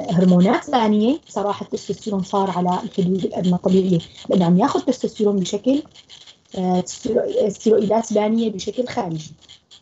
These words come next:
هلا البرولاكتين، آه، يعني على الحد الأعلى للطبيعي، بينما تذكر مرضى البرولاكتينوما بيكون شو؟ بقاعد أرقام عالية جدا، مية وخمسين وميتين وثلاثمية وألفات أحيانا.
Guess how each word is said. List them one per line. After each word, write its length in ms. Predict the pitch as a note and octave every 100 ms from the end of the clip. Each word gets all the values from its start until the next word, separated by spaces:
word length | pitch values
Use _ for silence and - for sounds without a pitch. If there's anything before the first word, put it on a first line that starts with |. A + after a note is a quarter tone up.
| _ - _ _ - - -
هلا 320 | G#3+ G#3 G#3
البرولاكتين، 1080 | A#3 G3 G#3 D4 G4+ G4 F4+ - D#4+ D4+ D#4 - _ -
آه، 840 | B3 B3 A#3+ A#3+ A#3 A#3 A#3+ - - B2 -
يعني 380 | B3 A3+ A#3 A#3+ - B3+ -
على 100 | C4+
الحد 280 | - G4+ D4+
الأعلى 360 | B3+ C4 C4
للطبيعي، 580 | A3 G3 G3+ F#3+ F3 E3+ - - - -
بينما 360 | A3 B3 A3 - -
تذكر 220 | E3+ - _ F3+
مرضى 320 | G3 A3+ A#3+
البرولاكتينوما 1040 | F3+ F#3 A#3+ C#4 C#4 - B3+ B3 G#3+ B3 -
بيكون 360 | G3 - A#3 A3+
شو؟ 360 | - A#3 A#3+ C4+ _ - - -
بقاعد 500 | - G#3+ G#3+ G#3+ G#3+
أرقام 380 | G3+ - G#3+ G3
عالية 340 | G#3 G3+ G3
جدا، 300 | F#3 F#3 F3
مية 340 | F3 F3 G#3 F#3+
وخمسين 600 | F#3+ G3 - A3+ A3+ G3
وميتين 480 | F3+ F3 A3+ A3+
وثلاثمية 600 | F#3+ - F#3+ F#3 A3+ A#3+
وألفات 500 | A3 - F#3 C4+ D4
أحيانا. 460 | - - G#3+ F3+